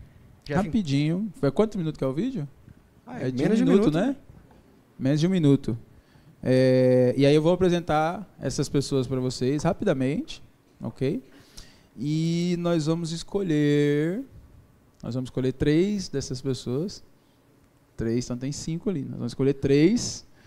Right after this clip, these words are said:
Speaker 2: dessas pessoas. Então tem os, tem o iluminado, gente, tem os eliminados, entendeu? Vamos escolher três dessas pessoas pra passarem duas semanas com a gente e tal, sendo treinado e tal, tudo assim, assim, e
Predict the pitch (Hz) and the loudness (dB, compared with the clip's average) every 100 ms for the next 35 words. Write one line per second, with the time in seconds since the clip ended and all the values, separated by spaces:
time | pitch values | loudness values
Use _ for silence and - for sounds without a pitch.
0 | _ - - - 117 123 127 131 143 139 | _ -20 -20 -8 -4 -4 -2 0 2 2
1 | 156 170 180 180 175 147 170 160 170 180 | 2 4 6 6 6 6 4 6 4 6
2 | 180 175 147 156 220 185 156 147 - 156 | 4 4 4 4 4 2 0 0 0 0
3 | 143 170 226 262 247 151 143 117 117 127 | 4 4 4 2 4 2 2 -2 -8 -4
4 | 123 139 202 202 - - - - - - | 2 4 4 2 -10 -20 -20 -20 -20 -20
5 | - - _ - - 123 - 135 135 151 | -20 -20 _ -18 -12 -6 0 0 2 6
6 | 175 208 202 190 185 - 151 - 131 120 | 8 6 4 2 0 -2 -4 -2 -2 0
7 | 120 147 202 - - - _ 135 135 135 | 2 0 -2 -6 -14 -20 _ -2 -2 -2
8 | 139 139 135 143 185 214 202 147 139 143 | -2 -2 -2 2 0 2 -2 0 0 2
9 | 139 165 196 143 127 123 120 131 170 - | 0 -2 -4 -2 -2 -2 -4 -4 -6 -12
10 | - 113 117 127 196 240 _ _ _ _ | -4 -2 0 -2 -4 -10 _ _ _ _
11 | - 123 131 131 120 123 143 143 - 123 | -10 -6 -4 -4 -4 -4 -4 -6 -6 -4
12 | 127 - 127 131 - 127 147 143 - 123 | -4 -6 -6 -6 -8 -10 -10 -14 -12 -10
13 | - - - 110 123 127 131 143 | -10 -14 -10 -4 0 0 0 -2